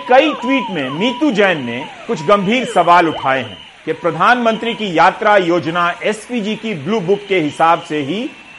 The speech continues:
बनाई जाती है। अनिष्ट की आशंकाओं को देखते हुए safe house यानी सुरक्षित ठिकाने से लेकर सुरक्षित मार्ग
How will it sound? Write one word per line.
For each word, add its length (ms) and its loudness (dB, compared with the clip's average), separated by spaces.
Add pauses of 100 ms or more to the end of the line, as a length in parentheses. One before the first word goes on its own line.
(120)
बनाई 340 4
जाती 360 -2
है। 640 -8
अनिष्ट 400 0
की 200 0
आशंकाओं 720 4
को 160 0
देखते 420 2
हुए 240 4
safe 520 2
house 380 6 (320)
यानी 240 4
सुरक्षित 600 2
ठिकाने 400 2
से 160 -2
लेकर 480 4 (340)
सुरक्षित 540 2
मार्ग 460 4